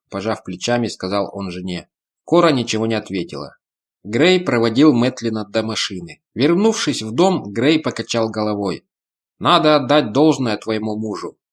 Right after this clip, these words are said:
Он не скрывает своего отношения к происходящему». «Он делает это слишком часто»,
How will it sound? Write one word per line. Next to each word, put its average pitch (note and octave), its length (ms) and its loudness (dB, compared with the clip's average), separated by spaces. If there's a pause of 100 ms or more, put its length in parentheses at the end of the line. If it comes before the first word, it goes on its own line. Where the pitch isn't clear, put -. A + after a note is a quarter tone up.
Он C#3 200 2
не D#3 80 4
скрывает C#3 560 2
своего A#2 320 2
отношения G#2 640 -4
к - 20 -20
происходящему». F#2 960 -6 (880)
«Он D#3 220 0
делает E3+ 360 4
это D#3 220 0
слишком D#3+ 480 0
часто», C3 540 -2